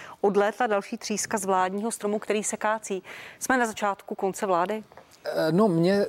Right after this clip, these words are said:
Speaker 2: v tom komentáři jsem psal, že mě ta situace hodně připomíná rok tisíc devět set devadesát sedm a druhou Klausovu vládu,
Speaker 1: Ano.
Speaker 2: kde od jara, eh, ta vláda oslabovala a oslabovala, eh,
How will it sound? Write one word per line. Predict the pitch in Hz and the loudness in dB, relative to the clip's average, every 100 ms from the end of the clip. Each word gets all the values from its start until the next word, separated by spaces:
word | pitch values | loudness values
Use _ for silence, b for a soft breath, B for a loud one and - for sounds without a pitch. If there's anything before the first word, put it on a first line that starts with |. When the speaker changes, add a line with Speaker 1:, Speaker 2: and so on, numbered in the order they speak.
| 147 | -2
Speaker 2:
v | 139 - - | -6 -8 -12
tom | - 190 | 0 0
komentáři | 160 175 175 175 170 | 2 2 2 2 2
jsem | 165 185 | -2 -2
psal, | - 165 | 0 0
že | 160 | 0
mě | 170 165 | 0 2
ta | 175 | 0
situace | - 160 160 - | 0 0 0 2
hodně | 147 143 143 | 0 2 2
připomíná | 151 147 - 147 147 147 | 0 0 0 0 2 2
rok | 143 139 | 2 2
tisíc | 151 - | -2 -2
devět | 143 147 | 4 4
set | - | 4
devadesát | 143 147 143 - 135 | 2 2 2 2 0
sedm | - 143 151 | 0 2 2
a | |
druhou | 127 139 143 | 4 4 4
Klausovu | 139 135 143 147 | 2 0 2 2
vládu, | 139 135 143 127 | 2 2 2 0
Speaker 1:
Ano. | 135 | 0
Speaker 2:
kde | 135 135 B B B | 0 -2 B B B
od | 156 143 | 2 4
jara, | 147 160 151 147 151 B B B | 6 6 6 4 2 B B B
eh, | 127 135 - | -4 -4 -2
ta | 147 135 139 - | 0 0 -2 -4
vláda | 135 135 143 151 | 0 2 2 0
oslabovala | 156 - 151 143 139 147 | -2 0 2 2 2 2
a | 135 139 | 2 0
oslabovala, | 135 - 151 143 143 147 147 147 151 B B | -2 0 2 2 2 4 4 4 0 B B
eh, | - | -8